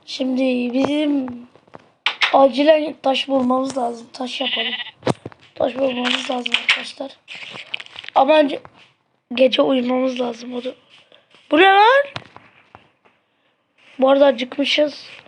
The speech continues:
Gene de olsun, bir şey olmaz. Editlemek falan. Aha, koyun.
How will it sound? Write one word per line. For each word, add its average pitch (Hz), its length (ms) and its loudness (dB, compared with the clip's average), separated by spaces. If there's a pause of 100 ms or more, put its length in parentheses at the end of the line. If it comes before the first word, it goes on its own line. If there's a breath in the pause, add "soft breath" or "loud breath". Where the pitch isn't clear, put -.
(1120)
Gene 262 260 0
de 262 40 0
olsun, 262 420 -2
bir 262 60 -10
şey 254 180 -4
olmaz. 254 460 -16 (880 loud breath)
Editlemek 262 640 0
falan. 254 420 -4 (540)
Aha, 285 400 4
koyun. 254 300 2